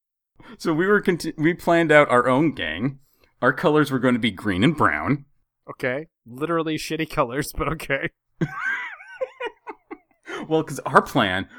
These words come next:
Speaker 1: was that we weren't going to cheat and use guns like those Bloods and Crips.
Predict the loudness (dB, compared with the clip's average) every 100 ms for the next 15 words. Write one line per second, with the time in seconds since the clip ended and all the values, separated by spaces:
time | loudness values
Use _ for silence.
0 | -14 -2 0 2 2 2 2 -2 -4 -4
1 | -6 -10 _ _ -10 -4 -4 -4 -6 -8
2 | -6 -6 -8 -4 0 0 -2 -8 -8 -8
3 | -6 -6 -6 -8 -2 -2 -2 -8 -6 2
4 | 4 4 0 0 -4 -8 -10